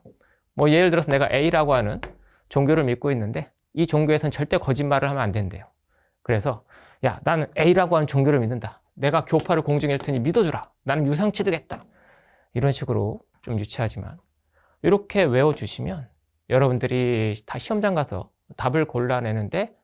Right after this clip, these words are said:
그렇게 어렵지 않게 짧은 시간 내에 답을 골라낼 수 있습니다. 조금 구석진 내용까지 한번 설명해 봤어요.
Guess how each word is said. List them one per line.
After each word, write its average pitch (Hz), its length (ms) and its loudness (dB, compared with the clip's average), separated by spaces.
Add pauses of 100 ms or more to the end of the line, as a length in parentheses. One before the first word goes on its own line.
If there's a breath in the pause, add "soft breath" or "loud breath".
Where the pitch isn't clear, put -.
그렇게 120 300 -4
어렵지 131 360 -4
않게 98 500 -6
짧은 160 360 -4
시간 110 300 -8
내에 101 120 -6
답을 113 300 -6
골라낼 107 420 -6
수 - 140 -12
있습니다. - 440 -16 (600 soft breath)
조금 190 260 -2
구석진 160 340 0
내용까지 143 380 2
한번 123 160 -2
설명해 127 380 -6
봤어요. 110 360 -6